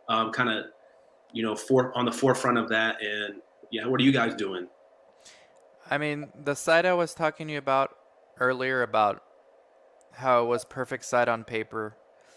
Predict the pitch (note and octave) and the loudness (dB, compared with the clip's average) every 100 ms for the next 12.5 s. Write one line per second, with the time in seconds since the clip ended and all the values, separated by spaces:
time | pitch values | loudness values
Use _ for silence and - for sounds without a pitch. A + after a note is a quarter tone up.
0 | _ - - - A2+ A2 G#2+ A2 A2 G#2 | _ -20 -10 0 2 2 0 2 4 4
1 | G#2+ A2+ A2 A#2+ G#2+ A#2 A2+ A2+ A2 G#2+ | 2 0 -4 -8 -4 -4 -2 -2 -2 0
2 | G#2 A#2 - _ _ C#3 C3+ G3 G#3 F#3 | 0 0 -4 _ _ -4 0 0 0 -4
3 | D#3 C#3+ - C#3+ B2+ G#2+ G#2 - - - | -2 -2 -2 -4 0 0 0 -4 -20 -20
4 | _ _ _ _ _ _ _ _ - C3 | _ _ _ _ _ _ _ _ -6 -6
5 | - C#3 B2+ A#2+ G#2+ A2 - A2+ A2+ - | -2 -2 0 2 0 0 -2 0 0 -4
6 | - A2+ A#2 A2 G#2+ G#2 G#2 G2 G2+ - | -12 -6 -2 0 -2 -6 -10 -12 -10 -4
7 | A#2 A2 - - - C#3+ D#3 C#3 C3 C3+ | -2 -2 -10 -12 0 2 2 0 -2 -4
8 | A#2 A#2 G#2+ A#2+ A#2 G#2+ G#2+ G2+ - B2+ | -4 -6 -2 0 0 0 -2 -2 -8 -8
9 | G#2+ A#2 A2 G#2 G2+ - - D#3+ G#3+ A3 | -6 -6 -2 -2 -4 -8 -8 -6 -4 -4
10 | D3+ D#3 D#3 C3+ A#2 A#2+ A2+ A2 A#2+ C3+ | 2 4 4 0 -4 -4 -2 0 -2 -4
11 | C#3+ E3 D3+ C3 A#2 A2+ A2+ A#2 A2+ G#2 | -2 0 0 0 0 0 -2 -4 -10 -8
12 | G#2+ G2+ G2+ G2+ F#2+ | -8 -6 -2 -2 -2